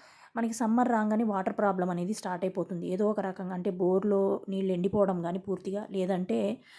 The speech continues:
ఆ, మనకి ఫోర్స్ అనేది తగ్గిపోతూ చాలా రకాలుగా మనం ఇబ్బంది పడుతూ ఉంటాం అనమాట. So, అప్పుడు, ఆ, ఏం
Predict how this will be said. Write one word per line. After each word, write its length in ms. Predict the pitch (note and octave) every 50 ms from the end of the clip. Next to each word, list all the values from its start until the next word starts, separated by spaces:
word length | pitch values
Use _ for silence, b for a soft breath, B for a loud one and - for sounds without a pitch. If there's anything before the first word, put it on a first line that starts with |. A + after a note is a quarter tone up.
| B B B B -
ఆ, 200 | G3 F#3+ F#3+ F#3
మనకి 260 | F#3 F#3+ F#3 F#3 -
ఫోర్స్ 360 | - - A3 G#3+ A3+ A3 -
అనేది 240 | G#3+ F#3+ F3+ F3+ F3+
తగ్గిపోతూ 600 | F3 G#3 F3 F3 F3+ - G3+ F3+ F3+ A3+ B3 C4
చాలా 320 | B3 - G#3 F#3 F#3+ F#3+ F#3
రకాలుగా 420 | F#3 F3+ - F#3+ F3+ F#3+ A3+ A#3+
మనం 200 | A3 G3+ F#3+ F#3
ఇబ్బంది 320 | F3 E3 F3 F#3 F#3+ F#3+
పడుతూ 280 | F#3 F#3 D#3+ - - G3
ఉంటాం 320 | F#3 F3 D#3+ - F3 E3+
అనమాట. 320 | E3+ E3+ E3+ E3+ E3+ E3+ - - B B B B B B B B -
So, 40 | B3 A#3+ A3+ A3 G#3+ A3 A3+ - G#3+
అప్పుడు, 580 | G#3 G3 F#3+ - - A3+ A#3+ A3+ G#3+ G#3+ A#3+ - -
ఆ, 220 | G#3+ G3+ G3 G3
ఏం 200 | G3 G3+ G#3+ G#3+